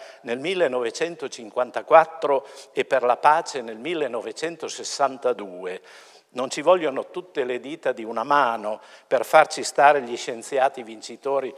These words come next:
di due premi Nobel. Un dito, oltre a Pauling, lo dobbiamo dare a Marie Curie, e poi ci sono due fisici, mi pare. Ha posto le basi alla scoperta della doppia elica del D N A.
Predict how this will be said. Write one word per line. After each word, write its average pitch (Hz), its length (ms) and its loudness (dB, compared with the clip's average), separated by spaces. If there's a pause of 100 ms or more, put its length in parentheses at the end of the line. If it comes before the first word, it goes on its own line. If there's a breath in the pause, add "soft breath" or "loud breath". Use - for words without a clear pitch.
(160 loud breath)
di 123 160 -10
due 135 240 0
premi 123 380 -6
Nobel. 117 580 0 (260 soft breath)
Un 123 220 -10
dito, 131 400 -6
oltre 120 400 -2
a 101 60 -4
Pauling, 156 680 2 (200 loud breath)
lo 107 120 -8
dobbiamo 117 400 -4
dare 117 360 2
a 113 60 -2
Marie 113 360 -4 (100)
Curie, 110 440 -8
e 113 120 -12
poi 120 240 -6
ci - 140 -16
sono 113 320 -8
due 101 240 -10
fisici, 92 520 -16
mi 90 160 -20
pare. - 360 -6 (760 soft breath)
Ha 214 140 2
posto 254 340 2
le 180 140 2
basi 113 520 4 (180)
alla 156 200 4
scoperta 208 600 2
della 139 300 2
doppia 190 440 0
elica 131 540 -2
del 131 240 -4
D 135 260 -4
N 113 160 -10
A. 90 260 -8